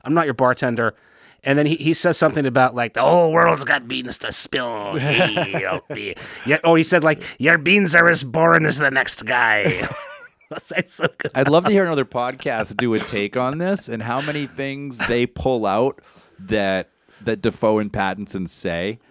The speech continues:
Speaker 3: that we didn't find weird at all because, like Spill Your Beans, we've grown up with it.
Speaker 1: Right.
Speaker 3: I'd love
Speaker 1: Yeah.
Speaker 3: to hear somebody from, like, the
Speaker 1: Yeah.
Speaker 3: West Coast or something be like,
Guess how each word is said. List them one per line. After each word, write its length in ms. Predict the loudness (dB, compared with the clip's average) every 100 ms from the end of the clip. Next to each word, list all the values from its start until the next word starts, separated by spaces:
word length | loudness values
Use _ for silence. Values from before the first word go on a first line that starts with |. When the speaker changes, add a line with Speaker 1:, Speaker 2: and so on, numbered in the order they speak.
| _ _
Speaker 3:
that 200 | -8 -6
we 240 | -4 -4 -2
didn't 260 | -2 -4
find 300 | -2 -2 -2
weird 260 | -2 -2 0
at 80 | 0
all 160 | 0
because, 440 | 0 -2 -4 -6 -4
like 280 | -6 -6 -8
Spill 280 | -8 -6
Your 160 | -4 -4
Beans, 340 | -6 -8 -8
we've 220 | -4 -4 -2
grown 280 | -2 -2
up 160 | -4 -6
with 140 | -8
it. 160 | -8 -10 -8
Speaker 1:
Right. 220 | -6 -6 -10 _ _ -6
Speaker 3:
I'd 120 | -2
love 200 | 2 0
Speaker 1:
Yeah. 40 | 0
Speaker 3:
to 60 |
hear 160 | -4 -4
somebody 440 | -2 -4 -2 -2
from, 180 | -2 -4
like, 220 | -2 -4
the 100 | -4
Speaker 1:
Yeah. 140 | -4 -2
Speaker 3:
West 240 | -2 -4
Coast 340 | -2 -2 0 -4
or 40 |
something 220 | -6 -4
be 60 | -2
like, 160 | -2